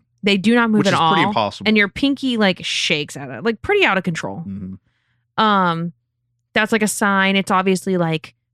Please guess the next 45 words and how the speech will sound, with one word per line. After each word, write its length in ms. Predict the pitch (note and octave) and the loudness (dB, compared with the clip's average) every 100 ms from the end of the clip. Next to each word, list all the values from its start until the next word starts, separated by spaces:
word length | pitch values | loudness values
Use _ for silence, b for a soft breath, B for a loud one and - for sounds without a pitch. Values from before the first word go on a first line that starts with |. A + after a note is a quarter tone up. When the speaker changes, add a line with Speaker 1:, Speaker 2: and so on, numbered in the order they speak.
| _ | _
Speaker 1:
fever. 600 | - C4 A3+ G#3+ G#3+ G#3+ | -4 -2 0 0 0 0
It's 140 | - | 0
very 240 | A3+ A#3 | 2 2
flu-like. 920 | A3 - G#3 A3+ G#3 E3 B2+ D3 - - _ _ _ _ _ _ | 0 -6 0 2 2 0 -4 -8 -14 -20 _ _ _ _ _ _
Um, 300 | G3+ F#3+ F#3 | 2 2 2
but 160 | F3+ F#3 | 0 -2
people, 560 | - A3 G#3+ G3 F#3 F3 | -2 0 2 4 2 2
like, 140 | E3+ | -2
somebody 340 | - G#3+ G#3+ | 0 2 2
came 280 | G#3+ A3 G#3 | 2 2 2
in. 160 | G3+ F#3+ B B | 2 -2 B B
It's, 240 | - - - _ | -4 -4 -10 _
there 180 | A3+ B3 | 2 2
is 100 | C4+ | 2
a 80 | B3 | 2
doctor, 640 | F#3+ G3+ G3+ C#3 G2+ - _ | 2 2 0 -4 -6 -12 _
right? 200 | B3 C4+ | 0 0
Isn't 160 | C4+ F4 | -2 -2
the 80 | |
doctor 340 | F#4 F#3+ G#3+ C4+ | -4 -4 -4 -4
in 60 | C#4 | -4
the 60 | |
very 240 | A#3 F#3+ A3+ | -4 -4 -4
first 300 | - A3+ - | -6 -12 -12
episode? 420 | F3+ G#3 B3+ C4 | -18 -14 -8 -2
Speaker 2:
He 80 | C3 | 0
is. 300 | A2 G#2 - b b - | 0 -2 -10 b b -20
S-, 80 | - - _ | -20 -20 _
Speaker 1:
That's 260 | - A#3+ A#3 | -2 0 2
Speaker 2:
so 60 | |
Speaker 1:
what 120 | A#3+ G#3 | 0 -2
it 80 | |
is. 160 | F3 E3 | -4 -6
It's 120 | F#3 | -8
showing 240 | - C4+ A3+ | -6 -4 -4
the 60 | |
doctor 680 | E3+ F3+ A3 - D4+ D4+ D4 _ | -2 -2 -2 -4 -2 -4 -6 _
Speaker 2:
you've 100 | D3 | -6
seen, 140 | - E3+ | 0 0
like, 120 | D3 | 0
two 180 | - G3+ | 0 0
different 500 | F3+ F3+ E3+ D3 - | 0 0 0 -2 -6
Speaker 1:
Stories. 320 | - - G3+ E3+ A2+ G2 F#2+ - | -4 0 2 2 0 -2 -4 -6
Speaker 2:
stories. 80 | |
Yeah. 220 | B2 G#2 | -4 -6